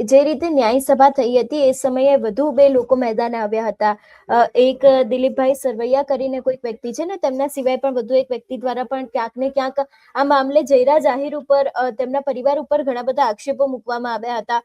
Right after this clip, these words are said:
એ સમયે તમે પણ ત્યાં મંચ ઉપર હાજર જ હતા. એ વિષયને લઈને શું કહેવું છે કે તે લોકો કયા મુદ્દાને લઈને મેદાને આવ્યા છે અને તેમને જયરા જાહેરની સામે કયા આક્ષેપો મૂક્યા છે?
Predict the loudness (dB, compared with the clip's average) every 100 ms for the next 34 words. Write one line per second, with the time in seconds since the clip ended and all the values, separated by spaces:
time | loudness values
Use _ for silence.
0 | _ _ -4 -2 -2 -2 -2 -2 -2 0
1 | 0 -2 -2 -2 -4 -8 -6 -4 -4 -2
2 | 0 0 -2 -6 -6 -8 -8 _ 2 2
3 | 2 -4 -6 -6 -6 -6 -8 -8 -6 -2
4 | -2 -4 -6 -8 -2 -2 -2 -6 -6 -6
5 | -6 -8 -4 -4 -2 -4 -4 -4 -4 -2
6 | -2 -4 -4 -4 -4 -10 -10 -6 -6 -4
7 | -4 -4 -4 -4 -4 -4 -4 -8 -8 -6
8 | -6 -8 -12 _ _ 2 4 2 -4 -10
9 | -10 -12 -14 -14 -14 -14